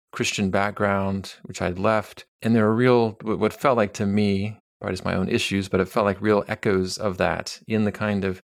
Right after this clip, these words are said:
what I sensed as, I, you know, I was super sensitive to this kind of thing, but kind of a moralizing around it. Like, "You should meditate. It's the right thing to meditate. How's your meditation practice going?" Which kind of just made, gave me like, ugh, gave me the creeps,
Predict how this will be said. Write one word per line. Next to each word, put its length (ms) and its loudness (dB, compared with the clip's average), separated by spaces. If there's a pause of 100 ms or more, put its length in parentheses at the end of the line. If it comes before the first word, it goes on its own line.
(120)
what 120 4
I 120 4
sensed 500 0
as, 340 4
I, 60 2
you 120 0
know, 60 2
I 40 2
was 120 -2
super 400 -2 (320)
sensitive 480 2
to 80 -4
this 120 -2
kind 200 0
of 40 -6
thing, 300 4
but 80 0
kind 180 0
of 120 0
a 40 -14
moralizing 600 4
around 320 2
it. 180 0
Like, 240 -6
"You 60 -2
should 280 -4
meditate. 540 -6
It's 220 -8
the 100 -6
right 240 -2
thing 220 -6
to 100 -14
meditate. 460 -6 (260)
How's 220 -4
your 120 -2
meditation 400 -4
practice 400 -4
going?" 360 -4 (420)
Which 140 -10
kind 120 -2
of 60 -2
just 220 -10
made, 340 -2
gave 180 -4
me 160 -2
like, 160 -4
ugh, 280 0
gave 100 -4
me 80 -2
the 80 -2
creeps, 640 -2